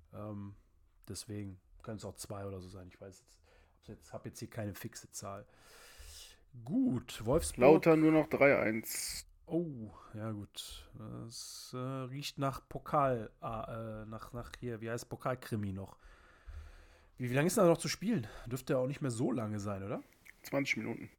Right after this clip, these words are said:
Speaker 1: Na gut, ja, ja, weiß man nie, ne? Zweitligist gegen, wenn die Puste ausgeht am Ende. Naja, halt uns auf dem Laufenden. Gut, nächstes Spiel. Gab ein Spiel unter der Woche, ähm,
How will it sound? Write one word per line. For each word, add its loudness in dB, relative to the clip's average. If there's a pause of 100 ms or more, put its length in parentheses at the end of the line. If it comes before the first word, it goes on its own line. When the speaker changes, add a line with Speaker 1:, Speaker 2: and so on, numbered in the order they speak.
(140)
Speaker 1:
Na -8
gut, -14 (100)
ja, -10 (280)
ja, -10 (140)
weiß -10
man -4
nie, -4
ne? -6
Zweitligist -10
gegen, -12 (760)
wenn -12
die -8
Puste -8
ausgeht -6
am -8
Ende. -10 (140)
Naja, -4 (440)
halt -2
uns -4
auf -6
dem -4
Laufenden. 0 (840)
Gut, 0
nächstes 0
Spiel. -2 (480)
Gab 0
ein -6
Spiel -4
unter 0
der 0
Woche, 0 (680)
ähm, 0